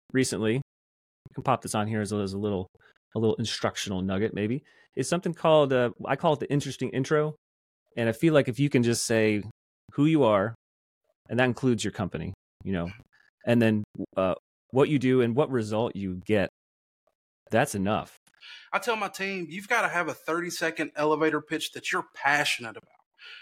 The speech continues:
Speaker 2: uh, that you understand." And it's kinda like, y-, it's like having, um, whenever you go to your social media bio and, you know, mine says dad, father, husband, entrepreneur. Um,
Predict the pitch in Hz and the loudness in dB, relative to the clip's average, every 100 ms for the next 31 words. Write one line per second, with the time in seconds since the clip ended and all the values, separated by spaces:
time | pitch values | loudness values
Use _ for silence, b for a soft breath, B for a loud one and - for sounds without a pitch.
0 | B 131 127 120 123 190 185 156 170 156 | B 2 2 0 -4 -4 -4 -4 -4 0
1 | 139 - 151 170 214 240 208 B B B | 0 2 0 -2 -2 -4 -12 B B B
2 | 143 147 147 156 180 - 208 202 196 202 | -10 -8 -10 -8 -6 -2 0 0 -2 -4
3 | - 165 165 - _ 151 147 175 175 - | -8 -14 -14 -14 _ -14 -4 0 0 0
4 | 175 170 170 165 156 147 - 139 135 131 | 0 0 -2 -4 -4 -6 -10 -6 -6 -6
5 | 127 123 - b b b b 165 190 185 | -8 -10 -16 b b b b 2 2 0
6 | 165 175 165 175 156 143 156 151 156 139 | 0 -2 -2 -4 -2 -2 0 0 0 0
7 | 143 143 131 117 127 135 139 135 135 135 | 0 0 -2 0 2 2 0 -2 -6 -6
8 | 131 117 117 131 117 110 101 - 127 131 | -8 -8 -10 -10 -10 -10 -16 -10 0 2
9 | 143 143 139 139 - - 135 131 131 - | 2 0 -2 -2 -6 -6 -4 -2 -2 0
10 | 139 135 123 131 127 127 117 127 123 - | 0 0 -2 -4 -4 -6 -6 -2 -2 -2
11 | 110 - _ B B B B B 123 123 | -12 -16 _ B B B B B 0 2
12 | 120 120 117 113 110 | 2 0 -2 -6 -12